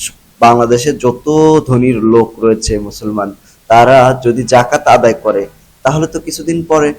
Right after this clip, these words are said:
কয়েক বছর পরে তো বাংলাদেশে জাকাত নেয়ার মতো লোকই পাওয়া যাবে না। সঠিক পরিকল্পনা করে জাকাত দিলে সমাজে প্রকৃত দা-, দারিদ্র থাকে না। ওই যে বললাম, সঠিক, সঠিক নিয়মে যদি জাকাত দেওয়া হয়, তাহলে তো সমাজে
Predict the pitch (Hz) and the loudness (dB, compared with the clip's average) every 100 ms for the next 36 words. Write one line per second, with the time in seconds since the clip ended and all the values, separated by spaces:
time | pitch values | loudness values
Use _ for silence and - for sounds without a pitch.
0 | - _ - 147 143 147 - 156 156 160 | -12 _ 2 2 2 -2 -6 -6 -6 -4
1 | 143 143 139 135 - 135 131 131 131 123 | -2 -2 -2 -8 -4 -2 0 -4 -2 -2
2 | 120 110 120 120 120 123 113 98 95 95 | -2 -4 0 0 -2 -4 -2 -2 -6 -12
3 | 95 - _ _ - 139 135 175 - 139 | -14 -18 _ _ -2 -2 0 -4 0 0
4 | 139 135 123 123 123 123 120 113 110 113 | 0 0 -2 -2 -2 0 -2 0 -2 -2
5 | 110 123 131 120 127 120 117 147 131 127 | -6 -4 -4 -4 -4 -6 -6 -8 -8 -8
6 | 127 156 - 117 - 110 113 110 113 110 | -10 -12 0 0 0 -2 -2 -2 -4 -6
7 | 113 110 120 143 120 87 - _ _ _ | -10 -8 -10 -8 -6 -6 -10 _ _ _
8 | - 160 160 160 139 139 135 131 - 139 | -2 0 2 0 2 4 2 0 -4 -4
9 | 123 147 - 127 123 156 147 139 131 127 | -4 -6 -4 -4 -4 -6 -4 -2 -2 -4
10 | 123 117 113 117 107 113 131 117 92 123 | -2 -2 0 -2 0 0 2 0 0 -4
11 | 131 147 147 143 131 135 151 | -4 -6 -6 -6 -6 -4 -4